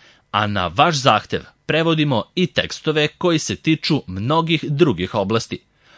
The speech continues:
bili oni stručni ili namenjeni javnoj upotrebi. Takođe,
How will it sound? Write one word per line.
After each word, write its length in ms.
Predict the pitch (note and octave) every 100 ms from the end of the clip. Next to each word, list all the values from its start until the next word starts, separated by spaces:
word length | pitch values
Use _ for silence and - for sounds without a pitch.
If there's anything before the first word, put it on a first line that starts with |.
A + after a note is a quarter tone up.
| _
bili 380 | B2 B2 D3 C3
oni 220 | A2+ F2+
stručni 600 | - G2+ F#2+ - E3+ C#3+ _ _ _
ili 220 | F3+ G3+ F3+
namenjeni 580 | D#3+ D#3 D3 C#3 A2+ - -
javnoj 560 | E2+ G2+ B2+ D3+ C#3
upotrebi. 480 | G2 F2 F#2 F2+ E2+ - _ _ _ _ _ _ _ -
Takođe, 520 | G3 D#3+ G#2 F2+